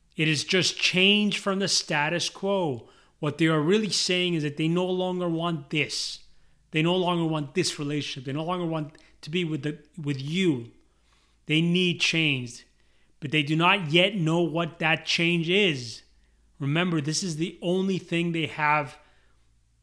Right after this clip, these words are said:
at their disposal to get that change. So the gut punch is just that, an opportunity to change the marriage, the marriage,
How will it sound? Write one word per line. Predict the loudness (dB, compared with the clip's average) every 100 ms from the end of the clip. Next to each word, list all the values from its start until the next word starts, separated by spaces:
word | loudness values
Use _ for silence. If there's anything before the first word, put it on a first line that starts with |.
| _ _ _ -4
at | -2
their | 0 -2
disposal | -4 -4 -2 -2 -2 -4
to | -6 -10 -4
get | -4 -2 -2
that | -4 -4
change. | -6 -4 -4 -8 -16 -20 _ _ _ -20 _ _
So | 0 2
the | 2
gut | 0 4 4 4
punch | 0 0 0
is | -4
just | -2 -4 -2 -2
that, | 0 0
an | -4 -6
opportunity | -2 -2 -2 -4 -2 -2 0 0
to | -2
change | -4 -4 -4 -4
the | -4
marriage, | -4 -4 -4 -8 -16 _ _ _ _ _
the | -4
marriage, | 2 4 4 2 -4